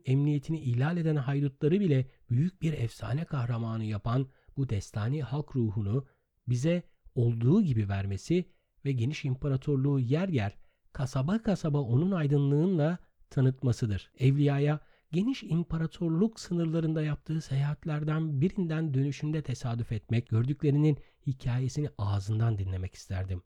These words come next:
O kadar çok sevdiği fakat pek az oturabildiği İstanbul'a hemen gelir gelmez ziyaretine gittiği bir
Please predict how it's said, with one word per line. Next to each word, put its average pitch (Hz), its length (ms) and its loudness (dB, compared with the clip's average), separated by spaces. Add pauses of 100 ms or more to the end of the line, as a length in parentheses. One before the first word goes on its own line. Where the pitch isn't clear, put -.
O 147 100 -6
kadar 170 300 0
çok - 200 -2
sevdiği 156 520 2 (220)
fakat - 500 -8 (220)
pek 302 200 -12 (100)
az 165 280 -2
oturabildiği 127 600 0
İstanbul'a 139 560 0
hemen 143 420 0
gelir 127 240 4
gelmez 120 460 2
ziyaretine 123 500 0
gittiği 131 420 0
bir 131 140 2